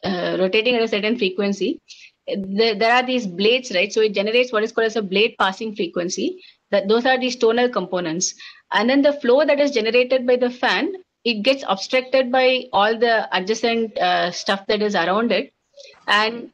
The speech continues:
uh, that causes, uh, there is turbulence generated because of that, and there is aeroacoustic noise that is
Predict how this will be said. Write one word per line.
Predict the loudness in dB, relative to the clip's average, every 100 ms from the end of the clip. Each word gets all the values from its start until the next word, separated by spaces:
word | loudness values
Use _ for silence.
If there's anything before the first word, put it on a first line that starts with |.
| -4
uh, | -2 2
that | 2 0 -2 _ -2
causes, | 0 2 2 2 0 -6 -2
uh, | 2 2 2 0 -2 0
there | 2
is | 0 0
turbulence | 0 2 2 2 0
generated | 0 2 2 2 -2
because | -2 0 0
of | -2 -2
that, | -2 -2 -2
and | -2 0
there | 0
is | 0
aeroacoustic | 2 4 2 2 -2 -2 -4 -2
noise | -2 -2 -4
that |
is | -6